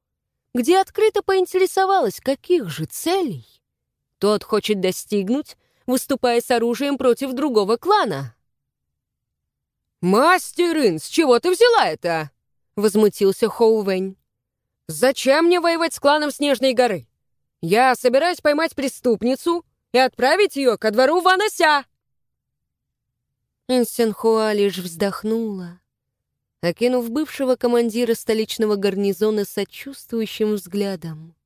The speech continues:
Месть способна затмить разум.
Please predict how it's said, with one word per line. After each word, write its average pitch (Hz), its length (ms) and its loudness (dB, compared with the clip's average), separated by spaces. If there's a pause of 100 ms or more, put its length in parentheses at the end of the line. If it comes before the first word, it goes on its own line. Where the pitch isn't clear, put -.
(1040)
Месть 156 720 -8 (880)
способна 185 680 -4
затмить 185 480 -4
разум. 156 680 -6